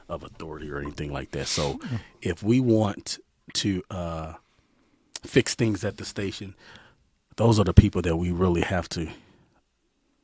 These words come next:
Speaker 1: get involved with or get them involved in the political aspect of the job if we wanna change the job, right?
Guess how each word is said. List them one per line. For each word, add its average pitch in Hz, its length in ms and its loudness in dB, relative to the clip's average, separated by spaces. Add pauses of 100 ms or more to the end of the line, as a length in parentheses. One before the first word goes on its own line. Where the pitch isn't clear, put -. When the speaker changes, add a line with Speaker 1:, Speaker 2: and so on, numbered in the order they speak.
(960)
Speaker 1:
get 92 180 0
involved 87 640 0
with 95 400 -2
or 90 160 -6
get 98 400 -4
them 98 300 -4 (120)
involved 98 720 -4
in 95 160 -8
the 87 100 -10
political 104 680 -8
aspect 92 520 -6
of 87 120 -10
the 85 80 -10
job 95 340 -4
if 87 120 -12
we 98 80 -10
wanna 85 220 -10
change 80 360 -10
the - 120 -18
job, 73 500 -6 (440)
right? 85 300 -8